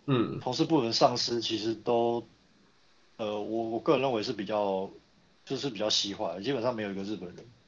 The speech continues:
Speaker 1: 嗯。
Speaker 2: 对，那，那只是说，只是说你知道随着时间流逝嘛，就是有些组织它会变化。
Speaker 1: 嗯。
Speaker 2: 对，组织的人、组织架构或人事它会变化。那现在情况是，呃，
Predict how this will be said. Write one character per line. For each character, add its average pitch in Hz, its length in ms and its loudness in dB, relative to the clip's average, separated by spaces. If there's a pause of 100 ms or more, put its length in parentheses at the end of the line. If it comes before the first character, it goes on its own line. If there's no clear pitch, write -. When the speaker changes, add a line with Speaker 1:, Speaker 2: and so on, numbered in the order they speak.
(200)
Speaker 1:
嗯。 120 720 8
Speaker 2:
对， 117 180 2
那， 117 420 6 (1040)
那 160 140 8
只 117 100 -2
是 147 100 4
说， 151 400 6 (840)
只 139 180 0
是 160 80 4
说 175 200 10
你 120 60 0
知 107 40 -6
道 135 160 10
随 120 240 2
着 113 80 2
时 113 240 0
间 120 240 -4
流 101 220 -4
逝 110 220 2
嘛， 104 280 -12
就 117 60 -6
是 120 80 -2
有 110 60 0
些 123 120 0
组 - 160 -8
织 131 160 -10
它 104 120 -4
会 107 180 -4
变 101 180 -4
化。 - 220 -10 (460)
Speaker 1:
嗯。 107 1080 8
Speaker 2:
对， 98 120 -2
组 101 180 -2
织 107 100 -8
的 127 220 0
人、 113 240 -4 (100)
组 113 160 -6
织 123 240 -4
架 120 240 6
构 113 280 2
或 127 120 0
人 101 220 -4
事 113 160 -2
它 104 80 -2
会 104 120 -4
变 101 220 -6
化。 95 280 -6
那 135 80 6
现 160 140 4
在 147 100 6
情 117 180 -2
况 127 220 0
是， 117 240 -2 (640)
呃， 104 640 0